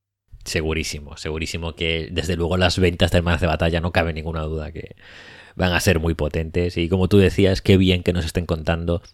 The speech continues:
todo el proceso de diseño prácticamente, ¿no? Desde, desde que empezaron, desde, desde renders de, de tres D a-, en adelante, cómo hemos ido, eh, viendo evolucionar a esas hermanas poco a poco. Y, y nada, Pablo, que de verdad que muchas gracias por, por haber estado, por haber compartido,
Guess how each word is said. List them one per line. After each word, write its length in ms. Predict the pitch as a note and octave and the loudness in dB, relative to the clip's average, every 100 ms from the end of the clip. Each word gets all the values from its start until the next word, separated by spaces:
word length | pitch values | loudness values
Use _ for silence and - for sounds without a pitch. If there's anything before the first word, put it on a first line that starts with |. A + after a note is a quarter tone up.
| _ - | _ 2
todo 140 | G2+ | 4
el 80 | F2+ | 4
proceso 320 | - D#2+ - | 2 -2 -2
de 80 | E2+ | -2
diseño 280 | D#2 D#2+ D#2+ | -2 -4 -6
prácticamente, 640 | D#2 - E2 D2 C#2+ C#2+ | -6 -6 -6 -6 -10 -12
¿no? 120 | D2+ E2+ | -8 -4
Desde, 560 | D#2+ D2+ D#2 D2+ D#2 | -4 -4 -6 -8 -8
desde 220 | E2 D#2+ | -8 -8
que 80 | E2 | -8
empezaron, 500 | D#2 D#2 - F2 F2 | -6 -4 0 2 0
desde, 240 | E2+ E2 F2 - | 0 -2 -2 -2
desde 280 | E2+ E2 | -2 0
renders 580 | E2 G#2 F#2+ D#2+ - - | 2 2 0 -2 -4 -4
de, 220 | E2 D#2 | -4 -4
de 120 | D#2 E2+ | -4 -2
tres 280 | E2+ E2 | 0 0
D 200 | E2+ F2 | 0 0
a-, 140 | F2+ D#2 | -2 -4
en 220 | - E2 | -8 -6
adelante, 540 | E2 D#2+ F2 E2 F#2+ - - - - - | -4 -2 -4 -2 -4 -4 -14 -18 -16 -6
cómo 220 | E2+ F2 | -2 0
hemos 200 | E2+ - | -2 0
ido, 540 | E2+ E2+ E2+ E2 D#2+ - - - - | 2 2 2 2 -2 -6 -20 -20 -6
eh, 460 | - F2 E2 D#2+ D#2+ | 0 2 2 0 -2
viendo 420 | E2 F#2+ F#2 F#2 | 0 2 2 4
evolucionar 540 | F#2 F#2 F2 F2+ F2 E2+ | 4 4 4 2 2 2
a 40 | |
esas 180 | E2 E2+ | 0 0
hermanas 400 | D#2+ D#2+ F2 E2 | -2 -2 -2 -2
poco 220 | E2 D2+ | -4 -4
a 40 | E2 | -4
poco. 400 | E2 D#2 G#2+ A#2 - - - - _ | -4 -2 -2 -4 -10 -18 -18 -20 _
Y, 840 | G2+ G2 F#2 F#2 F2 F2 F2 E2+ - | 2 4 4 2 0 0 0 -2 -2
y 100 | G#2 | 2
nada, 300 | G#2+ A#2 G2+ | 6 6 8
Pablo, 240 | A2 G#2+ | 8 8
que 60 | F#2+ | 6
de 60 | |
verdad 280 | F2+ F2 G#2 | 4 4 4
que 80 | G2 | 2
muchas 240 | F#2 G#2+ | 0 2
gracias 400 | F#2 D#2 - G2 | 4 2 0 -2
por, 500 | - D2+ D#2+ D#2+ E2 | -2 -6 -6 -8 -8
por 160 | - E2+ | -8 -6
haber 160 | E2+ F2 | -2 -2
estado, 340 | - F#2+ C3 | 0 -2 0
por 120 | A#2 | 0
haber 160 | D#2 D#2 | 0 -2
compartido, 800 | E2 D2+ D2+ - D#2+ E2 D#2 | -6 -4 -4 -4 -2 0 -2